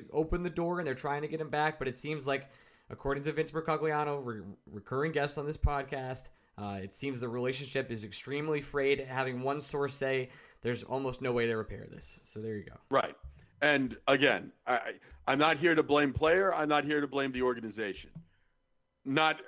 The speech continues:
Speaker 2: at least I'm not here to blame one without blaming the other. There are faults on both sides of this debate.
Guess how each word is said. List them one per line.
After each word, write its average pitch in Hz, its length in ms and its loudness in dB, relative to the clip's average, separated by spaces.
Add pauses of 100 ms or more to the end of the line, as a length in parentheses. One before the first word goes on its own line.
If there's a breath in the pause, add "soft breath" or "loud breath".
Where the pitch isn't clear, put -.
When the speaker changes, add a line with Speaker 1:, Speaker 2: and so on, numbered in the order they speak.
Speaker 2:
at 170 160 4
least 196 320 4
I'm 170 140 6
not 196 180 8
here 196 180 0
to 180 80 8
blame 160 380 4
one 151 240 8
without 143 300 6
blaming 131 320 2
the 107 140 -2
other. 92 200 -2
There 147 220 8
are 143 120 6
faults 165 460 4
on 147 160 2
both 135 300 2
sides 113 560 0 (440)
of 127 140 4
this 123 200 2
debate. 107 440 -4